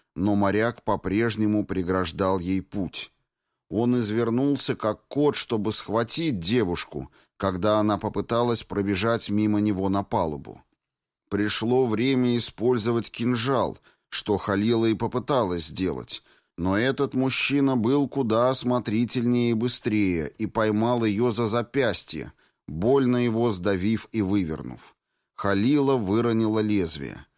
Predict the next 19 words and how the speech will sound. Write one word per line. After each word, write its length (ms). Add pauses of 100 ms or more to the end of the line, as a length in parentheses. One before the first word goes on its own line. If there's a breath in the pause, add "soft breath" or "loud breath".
(260)
Простора, 640
чтобы 400
выхватить 640
меч, 460
не 240
было, 340 (300 soft breath)
но 240
у 220
оружия 500
ведь 240
есть 260
не 120
только 400
лезвие. 640 (380)
Халила 580
сгребла 600
подол 480
флисовой 640
мантии 720